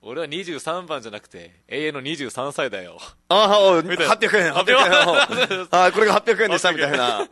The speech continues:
Speaker 1: 円。
Speaker 2: はい。冗談、冗談っつって。
Speaker 1: うわ、いいっすね、いいっすね。
Speaker 2: うん。これがね、あの、残ってて、名言で残ってて八百円でした、みたいな。
Speaker 1: うわ、いい。
Speaker 2: 確かに八百円ぐらい。
Speaker 1: いいっすね。ちょっと八百円ぐらい。ちょっと
Speaker 2: はい。
Speaker 1: 絶対面白い回答は出てこないじゃないですか。
Speaker 2: <laughs> マイケル・ジョーダンはね。
Speaker 1: 絶対マイケル・ジョーダンは。
Speaker 2: うん。そんなことないでしょ、別に。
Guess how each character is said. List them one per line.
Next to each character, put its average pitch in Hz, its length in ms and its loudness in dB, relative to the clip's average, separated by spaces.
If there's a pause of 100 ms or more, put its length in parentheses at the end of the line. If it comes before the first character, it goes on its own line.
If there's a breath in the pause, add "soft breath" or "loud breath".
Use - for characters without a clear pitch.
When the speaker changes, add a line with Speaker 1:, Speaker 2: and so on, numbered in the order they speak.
(160 loud breath)
Speaker 1:
円。 143 80 -2
Speaker 2:
は 147 160 4
い。 - 180 -6
冗 220 220 2
談、 214 140 2
冗 202 160 2
談 202 100 2
っ 160 60 -2
つ - 60 -12
っ - 20 -6
て。 202 80 2
Speaker 1:
う 220 80 4
わ、 233 100 4
い 254 40 2
い 285 100 0
っ - 20 -4
す - 100 -8
ね、 226 100 -4
い - 20 -2
い - 20 -4
っ - 20 -4
す - 60 -6
ね。 165 80 2
Speaker 2:
う 139 240 -2
ん。 165 60 -12
こ 214 100 0
れ 254 100 2
が 214 140 2
ね、 208 220 0
あ 160 100 0
の、 147 220 -2
残 180 240 -2
っ 226 40 -6
て 180 120 -6
て、 120 180 -6
名 208 180 4
言 226 120 2
で 233 80 0
残 240 180 -2
っ - 20 -10
て 233 120 -8
て 214 40 -6
八 208 200 -6
百 220 180 -2
円 196 60 -2
で 151 80 -12
し - 20 -14
た、 147 100 -4
み 139 80 -8
た 117 100 -4
い 113 40 -4
な。 104 80 -6
Speaker 1:
う 185 60 -4 (140)
わ、 226 120 -2
い 202 100 -8
い。 180 100 -20
Speaker 2:
確 - 340 -2
か 285 100 4
に 285 100 0
八 233 220 -2
百 233 220 2
円 214 100 2
ぐ 170 80 0
ら 131 140 0
い。 - 20 -8
Speaker 1:
い 220 100 -6
い 240 80 0
っ 220 40 -8
す 175 80 -14
ね。 - 0 -
ち 143 60 -16
ょ - 20 -18
っ - 20 -20
と 254 80 -4
八 233 160 -4
百 233 140 -6
円 214 60 -8
ぐ 170 40 -10
ら 151 60 -10
い。 - 20 -20
ち - 80 -12
ょ - 20 -4
っ 139 40 0
と 151 40 4
Speaker 2:
は 151 280 4
い。 117 80 -2 (120)
Speaker 1:
絶 302 120 -6
対 311 220 -2
面 247 200 -4
白 269 180 0
い 262 60 -4
回 254 200 -2
答 - 100 -6
は 185 40 -2
出 156 120 -6
て 202 80 -6
こ 180 100 -10
な 170 100 -2
い 170 60 -2
じ 151 60 -8
ゃ - 20 -6
な 123 80 -8
い 104 40 -10
で 104 60 -16
す - 80 -8
か。 190 80 0 (180)
Speaker 2:
<laughs> 233 140 2
マ 185 120 2
イ 214 80 0
ケ 214 80 2
ル・ 196 80 2
ジ 202 80 4
ョ 233 60 4
ー - 20 0
ダ 214 80 4
ン - 20 2
は 196 60 2
ね。 208 60 -2
Speaker 1:
絶 202 120 0
対 196 60 2
マ 196 40 0
イ 185 40 0
ケ 175 40 0
ル・ 160 60 0
ジ 131 80 -6
ョ 123 60 -8
ー 151 100 -4
ダ 151 60 2
ン - 20 4
は。 165 80 2
Speaker 2:
う - 40 -4
ん。 - 20 -10
そ 196 120 -2
ん 285 60 -2
な 339 80 -2
こ 202 80 -10
と 190 80 -10
な 175 140 2
い - 20 2
で 226 80 2
し 156 60 0
ょ、 151 40 0
別 - 140 -2
に。 233 180 -2